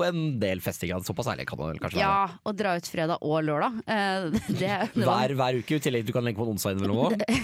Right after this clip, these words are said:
Speaker 2: <laughs> Ja, jeg var ute i går.
Speaker 1: Jeg også.
Speaker 2: <laughs> Og ikke ute mandag eller tirsdag, da.
Speaker 1: Nei, nei, ok, så egentlig,
Speaker 2: Ja.
Speaker 1: og du skal ikke ut i dag?
Speaker 2: Nei.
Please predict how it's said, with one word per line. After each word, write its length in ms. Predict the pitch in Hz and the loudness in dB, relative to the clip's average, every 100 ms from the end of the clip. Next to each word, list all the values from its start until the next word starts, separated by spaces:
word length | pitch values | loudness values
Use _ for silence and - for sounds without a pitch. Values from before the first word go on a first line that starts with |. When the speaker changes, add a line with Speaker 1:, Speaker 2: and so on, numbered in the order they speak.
| - | 0
Speaker 2:
<laughs> 340 | - - 190 | 0 0 0
Ja, 100 | 240 226 | 0 0
jeg 160 | 226 240 | 0 0
var 160 | 370 | -2
ute 160 | - 190 | -2 -2
i 40 | 208 | 0
går. 160 | - - - - 247 | 0 -4 -6 -6 -2
Speaker 1:
Jeg 240 | 170 185 208 | 2 4 2
også. 680 | - - 220 381 - 370 381 | -2 -4 2 2 2 0 -2
Speaker 2:
<laughs> 580 | - - - 285 - 254 | -6 -16 -10 -8 -2 0
Og 320 | 247 240 - | 0 0 -2
ikke 160 | - 269 | -2 -2
ute 240 | 254 254 254 | -2 -2 0
mandag 400 | 247 220 196 196 | 0 0 0 -2
eller 100 | 185 | -2
tirsdag, 280 | - 170 226 | -4 -6 -6
da. 140 | - - _ _ _ _ _ _ _ 143 | -10 -20 _ _ _ _ _ _ _ -2
Speaker 1:
Nei, 80 | 135 | 2
nei, 80 | 139 135 | 2 2
ok, 80 | 110 107 | 0 2
så 160 | 127 | 2
egentlig, 260 | 117 117 139 | 2 2 2
Speaker 2:
Ja. 20 | |
Speaker 1:
og 80 | 165 | 0
du 80 | 139 | 0
skal 160 | 160 - | -2 -2
ikke 240 | - 110 | -2 0
ut 80 | - | 2
i 140 | 120 | 2
dag? 160 | 185 190 - _ _ _ 214 | 2 -4 -10 _ _ _ -2
Speaker 2:
Nei. 140 | 196 | 0